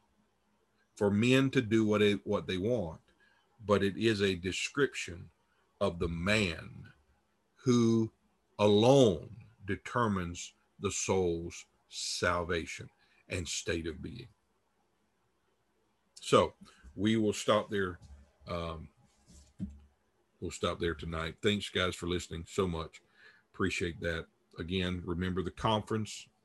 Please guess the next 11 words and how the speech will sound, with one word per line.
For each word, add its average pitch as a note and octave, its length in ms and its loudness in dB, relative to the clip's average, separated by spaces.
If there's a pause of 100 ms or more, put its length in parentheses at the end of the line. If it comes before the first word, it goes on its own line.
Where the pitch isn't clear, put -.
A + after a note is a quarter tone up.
(140)
Let E2+ 200 -2
us - 180 -8
know F2+ 300 -2
if D#2+ 120 -10
we F2 140 -4
can D#2+ 180 -8
help G#2 300 -2
you. G2+ 80 0
You F2+ 140 -4
can D#2 220 -10 (460)
e-, F#2+ 280 -2